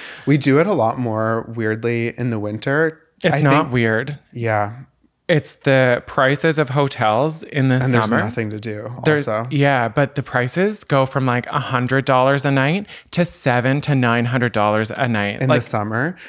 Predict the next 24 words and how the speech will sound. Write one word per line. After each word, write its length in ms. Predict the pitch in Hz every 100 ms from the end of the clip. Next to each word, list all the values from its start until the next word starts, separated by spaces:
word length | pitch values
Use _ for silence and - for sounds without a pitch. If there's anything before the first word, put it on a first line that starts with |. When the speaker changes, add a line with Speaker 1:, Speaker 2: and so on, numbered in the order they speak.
| 151
Speaker 2:
wild. 520 | 170 180 151 101 -
Speaker 1:
Yeah, 380 | 131 123 120 113 - _ -
Halifax, 680 | 127 120 131 151 165 - -
like, 220 | - 113
the 200 | 113 113
ci-, 300 | 107 - 123 -
the 80 | -
nearby 380 | 117 110 113 113
city, 380 | - 110 120 151
it's 280 | 127 -
just, 380 | - 127 - - - _ _ _ _
it's 220 | - 131 131
a 80 |
summer 800 | 120 - 113 113 117 110 107 110 -
town. 380 | - 110 107
Like, 160 | 107 110
a 60 | 110
lot 180 | 110
of 80 | 113
cruise 320 | - 117 110
ships 540 | - 123 117 - - - _ _ _ -
go 220 | 120 117
in 360 | 120 117 120 117
and 340 | 104 104 110